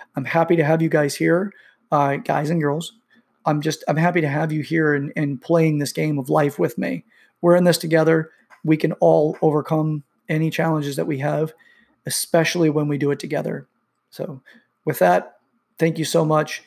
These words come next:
Like, share, uh, hit the bell notification, subscribe to the channel. Every bit does help, even if it's just being one more number in the group. Uh, but listen to the videos, you know, comment on them, share them with people in your life you feel would help,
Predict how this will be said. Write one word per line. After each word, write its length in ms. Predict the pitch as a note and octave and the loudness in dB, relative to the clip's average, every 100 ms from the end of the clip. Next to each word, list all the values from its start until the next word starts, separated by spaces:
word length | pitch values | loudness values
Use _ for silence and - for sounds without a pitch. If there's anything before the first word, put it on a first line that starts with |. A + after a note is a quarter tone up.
| _ _ - | _ _ 0
Like, 400 | D#3 E3+ E3+ - | 4 4 0 -8
share, 600 | - F#3 E3 E3 E3+ - - _ _ _ D#3+ | -2 4 6 4 2 -4 -20 _ _ _ 0
uh, 240 | D3 C#3+ | 0 0
hit 180 | B2+ D#3+ | -2 -4
the 80 | F3 | -2
bell 320 | D#3 E3 E3+ | 0 2 4
notification, 720 | E3+ D#3+ D3+ E3 D#3+ E3+ D#3+ _ _ | 4 2 0 0 0 -2 -6 _ _
subscribe 540 | - E3+ - G3 G3+ F#3 | -12 -12 -4 2 4 2
to 60 | |
the 80 | D3+ | -6
channel. 480 | - F3 D#3 C#3 B2+ - | -4 -4 -4 -8 -14 -8
Every 240 | D#3 F#3 | -2 -2
bit 280 | E3 F3+ - | 0 0 0
does 220 | E3 E3 | -2 -2
help, 320 | E3 E3 - - | 0 -2 -2 -8
even 240 | - D#3+ E3+ | -6 -4 -4
if 100 | E3+ | -6
it's 160 | D#3+ - | -10 -12
just 500 | D3 F3 E3 - E3+ | -4 -2 -2 -6 -6
being 260 | D#3+ D#3 | -4 -4
one 160 | D3+ D#3+ | -4 -6
more 160 | D#3 D3+ | -4 -4
number 300 | D#3 D#3+ D3+ | -4 -2 -4
in 80 | |
the 80 | C#3+ | -4
group. 340 | C3 F#3 G3+ - _ - - _ - | 0 2 2 0 _ -20 -20 _ -4
Uh, 240 | D#3 D3+ D#3 | 0 0 -2
but 220 | E3+ F3 | -4 -4
listen 300 | G#3+ F#3+ G#3+ | 0 0 2
to 60 | G3 | 2
the 120 | E3 | 2
videos, 580 | D#3 D#3 D#3+ D#3+ D#3+ - _ | 0 2 2 2 0 -10 _
you 80 | E3+ | -2
know, 260 | D#3+ E3+ - - - | 0 0 -4 -20 -2
comment 380 | F3 F3+ F3 | 2 4 4
on 160 | E3 E3 | 2 2
them, 220 | D#3+ D#3+ _ _ _ - | 0 -2 _ _ _ -8
share 260 | - F#3+ | 4 6
them 120 | F#3+ | 6
with 100 | F3 | 2
people 220 | E3+ F#3+ F#3 | 0 0 2
in 60 | |
your 100 | D#3+ | 2
life 260 | D3+ D#3 - | 2 0 0
you 80 | E3 | -6
feel 320 | - E3+ D#3 | 0 2 2
would 140 | D3 | -2
help, 280 | C#3+ D#3 - | 0 -2 -4